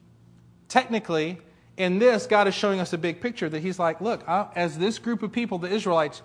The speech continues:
you're supposed to be set apart unto me. I'm gonna get the firstborn here."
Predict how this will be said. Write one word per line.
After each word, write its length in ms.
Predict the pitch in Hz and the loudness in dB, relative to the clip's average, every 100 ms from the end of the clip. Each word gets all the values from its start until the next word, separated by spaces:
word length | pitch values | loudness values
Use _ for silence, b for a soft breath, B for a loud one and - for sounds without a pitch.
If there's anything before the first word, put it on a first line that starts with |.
| b b b | b b b
you're 100 | 185 | -4
supposed 260 | - 214 - | 0 0 2
to 60 | |
be 100 | 175 | 0
set 220 | 170 196 | 2 2
apart 300 | 180 185 175 | 4 4 4
unto 220 | 165 156 151 | 2 -2 -4
me. 300 | 151 123 - - - - - _ - | -4 -6 -12 -20 -20 -20 -20 _ -2
I'm 180 | 156 190 | 4 6
gonna 180 | 196 185 | 6 4
get 240 | 180 196 | 6 6
the 80 | 180 | 6
firstborn 560 | 180 180 - 165 175 160 | 4 2 2 -2 0 -2
here." 260 | 147 123 | -4 -6